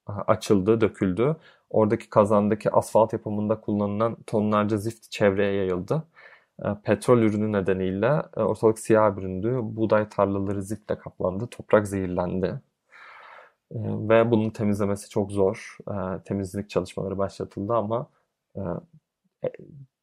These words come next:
kalıntılar kalmaya devam edecek büyük ihtimal. Bir başka haber ise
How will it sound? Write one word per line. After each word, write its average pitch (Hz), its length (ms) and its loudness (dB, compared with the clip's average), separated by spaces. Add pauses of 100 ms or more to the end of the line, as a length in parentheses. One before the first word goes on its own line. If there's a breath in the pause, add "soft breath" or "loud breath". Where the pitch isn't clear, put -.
(580)
kalıntılar 107 800 2 (100)
kalmaya 101 440 2
devam 101 300 4
edecek 87 400 -10
büyük 95 160 -10
ihtimal. - 340 -6 (1000 loud breath)
Bir 113 240 4
başka 117 260 2
haber 113 160 4
ise 110 200 -2